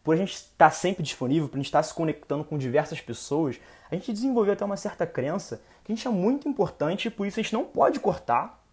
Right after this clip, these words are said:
um canal de comunicação. Porque tem milhares de pessoas querendo falar com a gente. Pô, tá maluco, Felipe? Como é que eu vou cortar o Instagram, cara? Como é que eu vou conversar com fulano, com ciclano? Se o, se o Beltrano quiser falar comigo, como é que ele vai falar?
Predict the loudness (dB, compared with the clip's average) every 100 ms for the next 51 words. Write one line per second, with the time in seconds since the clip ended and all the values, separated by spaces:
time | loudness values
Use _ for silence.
0 | _ _ _ -12 -2 4 4 4 -2 -6
1 | -6 -8 -6 -4 -4 -10 -20 -20 _ -6
2 | -2 2 2 8 8 10 6 2 2 2
3 | 0 0 -2 2 2 2 -2 -6 -12 -18
4 | -20 _ _ _ _ 2 2 2 -6 -16
5 | -20 _ 2 4 6 4 2 2 2 2
6 | -2 -2 -2 -2 -2 -4 -2 0 0 2
7 | 0 0 -2 -4 -2 -4 -2 -4 -4 -2
8 | 0 0 0 -4 -8 -6 -4 -2 -4 -8
9 | -20 -2 0 0 -2 -4 0 2 4 8
10 | 8 8 6 2 4 2 2 0 -2 -2
11 | 0 0 -4 -4 -2 -2 -2 0 0 0
12 | -6